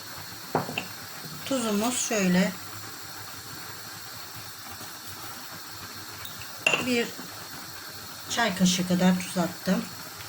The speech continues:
Şimdi Bismillahirrahmanirrahim diyerek karıştırıyoruz yoğurtlu turbumuzu.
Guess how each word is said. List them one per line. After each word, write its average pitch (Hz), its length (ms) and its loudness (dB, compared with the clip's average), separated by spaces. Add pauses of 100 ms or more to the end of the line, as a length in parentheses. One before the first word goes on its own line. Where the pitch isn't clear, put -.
(520)
Şimdi 202 280 4
Bismillahirrahmanirrahim 165 1300 4
diyerek 185 640 6
karıştırıyoruz 175 920 4
yoğurtlu 170 520 4
turbumuzu. 180 680 6